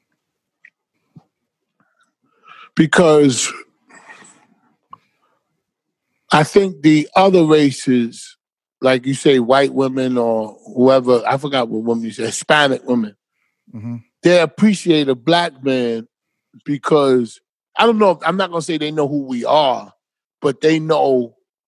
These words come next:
Speaker 1: like, what we about. Like, you know what I'm saying? Like, and black women already know us. And we don't do that for them. Like, they know who we are too,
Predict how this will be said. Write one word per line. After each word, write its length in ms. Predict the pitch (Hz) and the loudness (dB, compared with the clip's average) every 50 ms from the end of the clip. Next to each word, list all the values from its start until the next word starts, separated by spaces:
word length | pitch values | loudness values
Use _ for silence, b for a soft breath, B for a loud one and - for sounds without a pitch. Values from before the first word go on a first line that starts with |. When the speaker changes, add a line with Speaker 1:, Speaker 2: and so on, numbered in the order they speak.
| _ _ _ _ _ _ _ _ _ _ _ _ _ _ _ _ _ _ | _ _ _ _ _ _ _ _ _ _ _ _ _ _ _ _ _ _
Speaker 1:
like, 260 | - 120 113 110 104 _ _ _ _ _ _ _ _ _ _ | -10 -8 -8 -8 -10 _ _ _ _ _ _ _ _ _ _
what 200 | - 147 131 113 127 | 0 0 0 2 2
we 140 | 139 135 | 2 2
about. 500 | 127 110 110 - - 147 143 135 113 - - _ _ _ _ _ _ _ _ _ _ _ _ _ _ _ _ _ _ - | 2 2 0 0 2 2 2 2 0 -2 -6 _ _ _ _ _ _ _ _ _ _ _ _ _ _ _ _ _ _ -6
Like, 180 | 117 113 110 | -4 -4 -2
you 60 | - | 0
know 60 | 143 151 | 0 0
what 40 | 147 | 0
I'm 40 | 135 | 0
saying? 440 | - 156 151 151 151 147 151 156 - _ _ _ - | 0 0 2 2 0 -2 -4 -8 -12 _ _ _ -2
Like, 280 | - 135 131 117 113 _ _ _ _ _ _ _ _ _ _ _ _ | -2 0 -2 -2 -6 _ _ _ _ _ _ _ _ _ _ _ _
and 400 | - 147 139 131 123 117 113 - - _ - | -8 -6 -6 -6 -6 -10 -12 -16 -12 _ -2
black 260 | 165 196 247 262 208 | 0 0 0 -2 0
women 320 | 185 208 208 196 180 170 | 0 0 0 0 -4 -4
already 360 | 170 160 160 151 151 143 139 139 | -4 -4 -4 -4 -6 -6 -6 -6
know 340 | 147 185 214 220 196 156 | -4 -2 0 0 0 -2
us. 420 | 123 117 104 - - - - - _ _ _ _ _ _ _ _ _ _ _ _ _ _ _ _ _ - | -6 -8 -12 -18 -20 -20 -20 -20 _ _ _ _ _ _ _ _ _ _ _ _ _ _ _ _ _ -4
And 420 | 156 151 147 139 131 127 127 120 113 _ _ _ _ _ _ _ _ _ _ _ _ _ _ _ _ _ _ _ _ _ _ - | -2 -2 0 -2 -4 -6 -10 -14 -20 _ _ _ _ _ _ _ _ _ _ _ _ _ _ _ _ _ _ _ _ _ _ -6
we 140 | - 190 202 | -4 -2 0
don't 400 | 185 180 175 170 165 160 156 160 _ _ _ _ _ _ _ _ _ _ - | 0 0 0 0 -2 -4 -8 -12 _ _ _ _ _ _ _ _ _ _ -10
do 180 | 101 - 214 220 | -4 -2 0 2
that 280 | 190 185 156 135 - - | 2 2 2 0 -4 -8
for 180 | - - 151 139 | -8 -4 -4 -2
them. 240 | 131 127 117 107 92 _ _ _ _ _ _ _ _ _ _ _ _ _ - | -2 -4 -6 -8 -12 _ _ _ _ _ _ _ _ _ _ _ _ _ -8
Like, 300 | 110 113 113 104 92 _ _ _ _ _ _ - | -6 -4 -4 -4 -8 _ _ _ _ _ _ 0
they 160 | 214 247 302 | 2 2 4
know 180 | 320 302 262 196 | 4 2 2 2
who 100 | 254 233 | 0 -2
we 160 | 220 214 208 | 0 2 2
are 200 | 196 180 160 151 | 2 2 0 -2
too, 360 | - - 214 220 165 120 - | 0 0 2 2 0 -2 -8